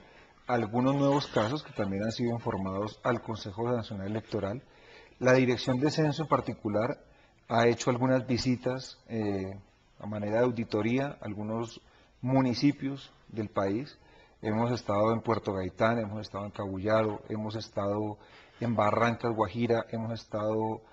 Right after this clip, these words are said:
en La Jagua de Ibirico, Cesar, o sea, donde nosotros hemos detectado aumentos inusitados, la Dirección de Censo con su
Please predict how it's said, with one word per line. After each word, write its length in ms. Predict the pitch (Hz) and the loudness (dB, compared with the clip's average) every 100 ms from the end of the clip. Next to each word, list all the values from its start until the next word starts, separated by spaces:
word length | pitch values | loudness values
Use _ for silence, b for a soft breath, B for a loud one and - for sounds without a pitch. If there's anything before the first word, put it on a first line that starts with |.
| B B B | B B B
en 340 | - 113 110 110 | -2 0 2 2
La 140 | 107 | 0
Jagua 380 | 98 120 117 120 | 4 6 6 6
de 80 | 113 | 4
Ibirico, 420 | 107 107 107 120 | 2 -2 -4 -6
Cesar, 380 | 113 101 110 104 | -6 -2 -2 -2
o 500 | - _ - - - | -10 _ -20 -20 -4
sea, 160 | 110 | -2
donde 400 | 98 123 120 120 | 4 4 6 6
nosotros 300 | 123 131 151 | 4 2 2
hemos 180 | 160 156 | 2 4
detectado 400 | 151 120 95 117 | 2 0 2 4
aumentos 440 | 131 139 127 139 | 4 2 0 -2
inusitados, 680 | 135 117 104 - 110 110 117 - | -2 -4 -6 -2 0 0 0 -4
la 140 | 110 | -2
Dirección 360 | 104 98 - 110 | -2 -4 -6 -4
de 140 | 117 | -4
Censo 260 | 123 120 123 | -2 -4 -6
con 240 | - 123 | -4 -4
su 380 | 120 117 110 104 | -2 -4 -6 -8